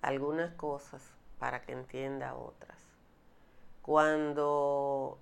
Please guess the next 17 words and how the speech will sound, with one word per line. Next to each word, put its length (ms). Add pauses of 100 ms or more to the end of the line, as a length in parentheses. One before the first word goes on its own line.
eh, 580 (140)
oh, 220 (280)
esto 240
se 160
frizó. 500 (800)
<laughs> 240 (120)
Sí, 160
se 180
frizó. 480 (540)
Cuando, 1700
eh, 920 (240)
la 220
gente 340
está 300
en 120
el 140
poder, 560